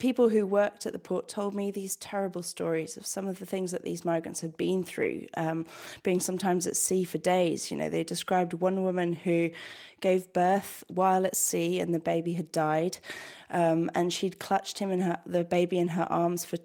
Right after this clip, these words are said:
two days without cutting the umbilical cord. Others talked about a three-year-old arrived, you know, traveling alone, and it's presumed his parents died. So it just gives you an idea of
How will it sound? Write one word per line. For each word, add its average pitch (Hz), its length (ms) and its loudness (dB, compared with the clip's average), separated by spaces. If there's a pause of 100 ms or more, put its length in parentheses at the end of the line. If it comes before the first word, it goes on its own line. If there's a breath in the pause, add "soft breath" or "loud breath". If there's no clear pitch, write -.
two 214 300 0
days 185 320 2
without 175 400 0
cutting 175 340 -4
the 170 80 0
umbilical 165 540 -2
cord. - 420 -4 (500 loud breath)
Others 190 380 4
talked - 260 -2
about - 380 0
a 175 60 -2
three-year-old 208 760 4
arrived, 170 720 -2 (420)
you 190 120 -2
know, 170 100 0
traveling 175 520 -2
alone, 180 560 0
and 170 140 -2
it's 160 120 -8
presumed 170 460 -4
his 180 100 -10
parents - 480 -6
died. 170 360 -4
So - 100 -10
it - 100 -20
just 233 180 -4
gives 233 160 0
you 220 60 2
an 196 80 0
idea 170 340 2
of 165 80 -4